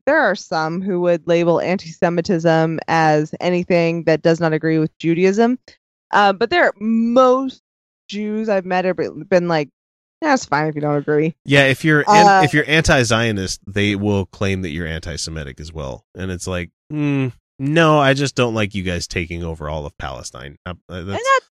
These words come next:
Speaker 1: and that's fine, and we can have those disagreements, but the whole thing, like, if you agree with George Soros, apparently at all,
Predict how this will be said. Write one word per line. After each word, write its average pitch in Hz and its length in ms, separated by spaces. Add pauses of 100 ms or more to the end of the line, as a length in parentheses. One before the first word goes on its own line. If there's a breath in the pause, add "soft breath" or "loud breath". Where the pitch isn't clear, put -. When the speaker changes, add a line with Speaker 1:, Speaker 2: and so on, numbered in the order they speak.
(600)
Speaker 1:
and 523 80 (120)
that's - 180 (120)
fine, 233 480 (120)
and 285 140
we 320 120
can 359 160
have 339 280
those 339 180
disagreements, 226 800
but 233 220
the 247 140
whole 277 200
thing, 247 260
like, 208 280
if 202 300
you 302 1080 (600)
agree 220 580
with 277 260
George 175 400
Soros, 160 800 (320)
apparently 175 540
at 160 60
all, 170 480